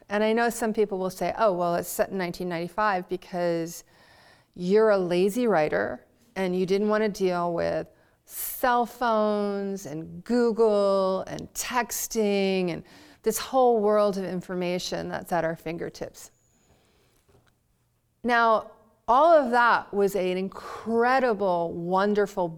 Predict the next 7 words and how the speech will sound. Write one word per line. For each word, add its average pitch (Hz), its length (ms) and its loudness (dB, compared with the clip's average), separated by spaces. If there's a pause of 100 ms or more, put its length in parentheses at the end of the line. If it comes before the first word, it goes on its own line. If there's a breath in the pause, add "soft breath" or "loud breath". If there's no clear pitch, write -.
(100)
benefit 220 640 0
of 262 160 -10
setting 277 340 0
it 262 100 -6
in 254 80 -6
nineteen 262 340 -6
ninety-five. 254 680 -4